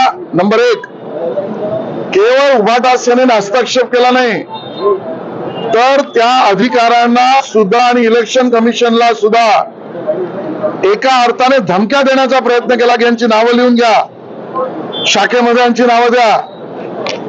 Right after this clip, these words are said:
नंबर तीन, त्याही दिवशी त्यांनी खोटं पसरवण्याचा प्रयत्न केला की यामध्ये भारतीय जनता पार्टी आणि भारतीय जनता पक्षाच्या सर्वोच्च नेत्यांचा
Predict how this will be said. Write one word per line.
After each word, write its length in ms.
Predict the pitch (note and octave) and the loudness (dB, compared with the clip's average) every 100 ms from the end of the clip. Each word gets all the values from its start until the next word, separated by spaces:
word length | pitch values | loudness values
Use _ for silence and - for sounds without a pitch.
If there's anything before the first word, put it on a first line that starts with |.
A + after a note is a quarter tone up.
| - - - - - - | -10 -8 -10 -10 -6 0
नंबर 320 | G3 A#3 B3 | 2 2 2
तीन, 460 | B3+ C#4+ C4+ G3 - - A#3 G#3 G3 - - - - | 0 0 0 -2 -6 -12 -12 -10 -10 -8 -8 -8 -2
त्याही 280 | G3+ G#3+ C#4+ | 0 2 2
दिवशी 320 | C#4 C#4+ A#3 | 2 2 2
त्यांनी 220 | C4+ C#4 C#4 | 2 2 2
खोटं 320 | A#3 A#3+ C4 | 0 0 0
पसरवण्याचा 580 | B3 B3+ B3 B3 A#3+ B3 | 0 0 0 2 2 0
प्रयत्न 400 | A#3 A3+ A3+ A3+ | 2 0 0 0
केला 300 | G3+ A3+ B3 C#4 - - - - - | 2 2 4 2 0 -6 -10 -8 -6
की 180 | - G3 | 0 2
यामध्ये 400 | A#3 B3+ B3+ C4 | 2 2 2 2
भारतीय 380 | G#3 F#3+ G#3+ C4 | 2 2 2 2
जनता 300 | B3 A#3 B3+ | 2 2 2
पार्टी 380 | B3 A#3 A3+ B3+ | 2 2 2 2
आणि 240 | B3+ B3+ | 4 4
भारतीय 420 | A#3+ F#3+ G#3 A3+ A#3+ | 2 2 2 2 2
जनता 180 | A#3+ A#3+ | 2 0
पक्षाच्या 520 | G#3+ F#3+ A#3 A3+ B3 | -2 0 0 2 0
सर्वोच्च 460 | G#3 G#3 A#3 A#3+ B3 | 0 2 2 2 0
नेत्यांचा 540 | A3 G#3 A#3+ A#3+ A#3+ | 2 2 2 0 2